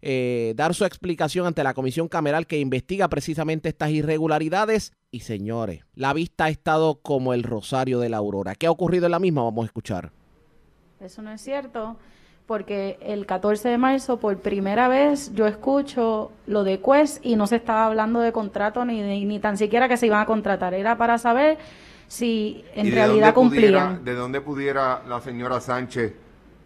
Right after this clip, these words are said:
Speaker 3: haber sacado esa información de
Speaker 2: No.
Speaker 3: que Rodríguez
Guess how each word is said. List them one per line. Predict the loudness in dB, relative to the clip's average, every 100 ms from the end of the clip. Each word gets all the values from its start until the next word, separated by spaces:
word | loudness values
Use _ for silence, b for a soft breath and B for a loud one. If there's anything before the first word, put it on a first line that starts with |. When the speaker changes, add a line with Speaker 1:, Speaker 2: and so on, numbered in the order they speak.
| -8
Speaker 3:
haber | -2 -2
sacado | -2 -4 -2 -2
esa | -2
información | -4 -4 -4 -4 -4 -2 2
de | 0
Speaker 2:
No. | 0
Speaker 3:
que | -2 -2 -6
Rodríguez | -4 -2 -2 -2 -6 -6